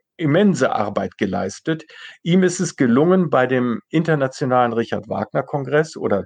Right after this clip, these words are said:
beim Bundesverbandskongress, der dann in Lyon stattfand, einen internationalen Richard Wagner Verband zu gründen. Es gab dann ab neunzehnhunderteinundneunzig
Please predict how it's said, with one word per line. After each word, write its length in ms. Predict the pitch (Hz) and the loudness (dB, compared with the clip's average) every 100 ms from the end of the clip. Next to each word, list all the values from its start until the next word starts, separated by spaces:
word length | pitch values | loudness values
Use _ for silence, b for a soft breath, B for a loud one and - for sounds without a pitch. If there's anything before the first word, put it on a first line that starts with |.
| - | -4
beim 220 | 95 90 | -6 -6
Bundesverbandskongress, 1120 | 101 107 123 - 127 135 - - 131 127 135 | -4 -4 -4 -6 -4 -4 -6 -10 -4 -4 0
der 140 | 127 | 2
dann 180 | 117 117 | 2 2
in 180 | 117 110 | 2 0
Lyon 360 | 101 110 165 196 | 4 4 4 2
stattfand, 680 | - 92 87 - 127 180 - _ _ B B B B B B - | -2 -4 -4 -2 -2 -2 -10 _ _ B B B B B B -2
einen 240 | 131 131 | 0 0
internationalen 1000 | - 185 226 185 160 156 156 127 127 127 | 0 2 2 2 0 -2 -2 0 2 0
Richard 280 | 113 113 113 - | -2 -4 -6 -4
Wagner 320 | 107 - 156 - | -4 -2 -4 -4
Verband 340 | 135 127 139 | -2 -2 -2
zu 220 | - 143 | -6 -10
gründen. 640 | 135 104 117 117 92 92 101 - | -2 2 2 0 -6 -10 -12 -14
Es 220 | 120 - | -14 -2
gab 180 | 120 - - | -2 0 -2
dann 380 | 113 156 170 - _ _ _ - | -2 -2 -6 -12 _ _ _ -4
ab 180 | 131 - | -4 0
neunzehnhunderteinundneunzig 1400 | 123 120 95 - 123 165 180 139 127 135 - 165 156 | 0 0 -2 0 0 2 2 2 2 0 -4 -6 -6